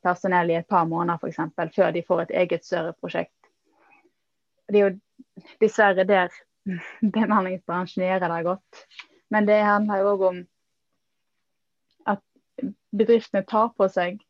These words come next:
store jobber som de ikke har ansatte til. Altså, de belager hele, ehm,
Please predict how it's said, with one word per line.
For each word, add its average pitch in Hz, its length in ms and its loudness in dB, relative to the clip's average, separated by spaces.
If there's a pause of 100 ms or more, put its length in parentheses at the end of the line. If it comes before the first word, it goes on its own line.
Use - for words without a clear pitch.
(580)
store 214 320 4
jobber 196 320 0
som 185 120 -6
de 190 80 -2
ikke 185 200 -10
har 170 240 2
ansatte 170 440 -6
til. 180 180 0 (520)
Altså, 202 220 -4
de 180 120 -2 (260)
belager 190 580 2
hele, 185 300 0 (1400)
ehm, 170 680 -4